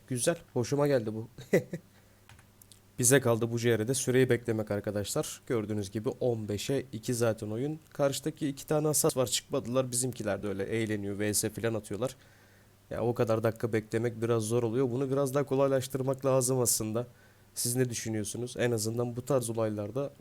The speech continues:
o kadar dakika beklemektense, e, pes et ya da karşı taraf komple çıkınca otomatik atabilir diye düşünüyorum. Bilmiyorum. Tabii deva kesme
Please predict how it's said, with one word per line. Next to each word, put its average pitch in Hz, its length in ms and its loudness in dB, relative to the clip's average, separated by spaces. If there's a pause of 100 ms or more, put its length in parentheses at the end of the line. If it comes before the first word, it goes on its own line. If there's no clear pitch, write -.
o 117 120 -4
kadar 117 280 2
dakika 110 340 -6
beklemektense, 117 880 0 (480)
e, 101 320 -4
pes 123 260 2
et 110 200 -6
ya 107 140 0
da 110 120 2
karşı 117 300 0
taraf 120 200 0
komple 117 340 0
çıkınca 113 680 -2 (380)
otomatik 113 520 -2
atabilir 110 520 -2
diye 107 140 -2
düşünüyorum. 107 500 -6
Bilmiyorum. 107 360 -4
Tabii 110 240 -2
deva 117 220 4
kesme 123 480 2